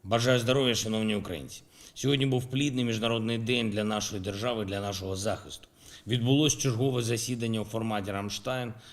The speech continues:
вже десяте. Боєприпаси для наших воїнів, артилерія, танки, захист українського неба — все це обговорювалось, є рішення. Дякую Сполученим Штатам, які координують «Рамштайн», та усім нашим партнерам за незмінну готовність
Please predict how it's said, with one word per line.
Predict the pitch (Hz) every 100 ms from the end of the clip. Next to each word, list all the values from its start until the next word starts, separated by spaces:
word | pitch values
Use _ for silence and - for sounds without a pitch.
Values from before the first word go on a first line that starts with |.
| -
вже | 104 120
десяте. | 107 104 - 85 - -
Боєприпаси | 71 95 92 - 90 123 123 123
для | 101 98
наших | 98 92 76
воїнів, | 95 120 127 127 - -
артилерія, | 120 113 120 120 127 113 95
танки, | 92 117 117 104 98
захист | 117 110 101 92
українського | 95 113 107 - 95
неба — | 104 117 113 113 -
все | - 147 139
це | - 127 131 -
обговорювалось, | 113 104 117 120 127 127 131 139 - - -
є | 98 113 113 110
рішення. | 131 113 101 - 76 - - _ - 98
Дякую | 120 107 95
Сполученим | 87 107 104 - 104
Штатам, | - 127 123 120 - - -
які | 123 113 123
координують | - 131 131 147 131 110
«Рамштайн», | 110 110 - 143 131 107
та | 113
усім | 110 - 113
нашим | 104 107
партнерам | 98 107 104 123 117 101
за | 110
незмінну | 120 117 123 113 95
готовність | 95 92 123 120 104